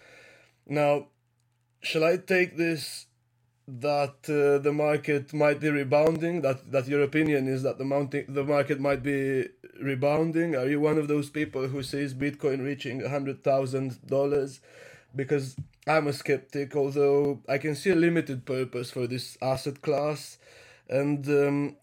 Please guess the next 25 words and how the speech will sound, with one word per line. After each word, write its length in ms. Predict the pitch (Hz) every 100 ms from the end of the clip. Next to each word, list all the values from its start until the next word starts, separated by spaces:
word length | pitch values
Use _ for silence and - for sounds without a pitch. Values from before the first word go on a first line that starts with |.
| -
unlike 400 | 156 156 147 139
some, 400 | 151 143 143 143
uh, 140 | 139
Financial 480 | 123 143 143 135 147
Times, 600 | 131 139 139 139 131 123
uh, 160 | 131 123
columnists, 680 | 143 127 120 123 127 120 -
I'm 160 | 127
not 240 | 135 139 139
in 160 | 135
the 320 | 135 131 131 123
Ponzi 360 | 147 135 127 117
scheme 420 | - 123 120 120
camp 420 | - 113 110 117
either. 480 | 127 123 110 107 113
I 100 | 123
do 220 | 131 139
think 320 | 123 139 131
it, 140 | 131 117 - - _
it's 180 | 127 123
not 300 | 147 139 - -
a 120 | 131
true 340 | 127 - 127 117
Ponzi 380 | 131 120 104
scheme. 300 | - - 104